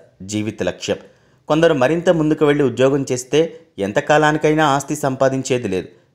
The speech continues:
వ్యాపారంలో బోలెడు సంపాదించాలి, వ్యాపార సామ్రాజ్యాన్ని నిర్మించాలని కోరుకుంటారు. ఇవేమీ అసాధ్యమైన లక్ష్యాలేమీ కావు అని వదిలేస్తారు.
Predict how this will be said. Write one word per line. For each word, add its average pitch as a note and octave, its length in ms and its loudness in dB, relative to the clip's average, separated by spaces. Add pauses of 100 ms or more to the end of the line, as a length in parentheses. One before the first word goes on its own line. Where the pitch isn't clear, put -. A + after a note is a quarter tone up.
(100)
వ్యాపారంలో C3+ 520 2
బోలెడు A#2+ 320 4
సంపాదించాలి, A#2+ 800 0
వ్యాపార A#2+ 380 0
సామ్రాజ్యాన్ని G#2+ 760 -2 (340)
నిర్మించాలని C#3 720 0
కోరుకుంటారు. G#2 680 -2 (600)
ఇవేమీ F#3 340 2
అసాధ్యమైన D3+ 1000 0
లక్ష్యాలేమీ C#3+ 560 2
కావు C3 420 0
అని C3+ 120 2
వదిలేస్తారు. G2+ 600 -2